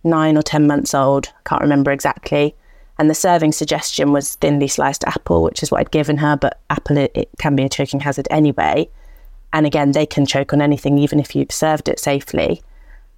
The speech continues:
And I think what really stuck out to me about that moment was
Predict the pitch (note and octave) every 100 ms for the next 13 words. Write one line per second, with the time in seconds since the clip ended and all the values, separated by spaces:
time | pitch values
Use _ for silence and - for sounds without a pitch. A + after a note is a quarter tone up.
0 | - - - D3+ C#3+ C#3+ C#3 - _ _
1 | _ _ - _ - _ - - F3+ G3
2 | F3 D#3+ E3 E3 D3+ - D#3 D#3+ - D#3+
3 | D#3 D3 C#3 F3 E3 D3+ D3 D3 C#3 D3+
4 | D3 D3 C#3+ - -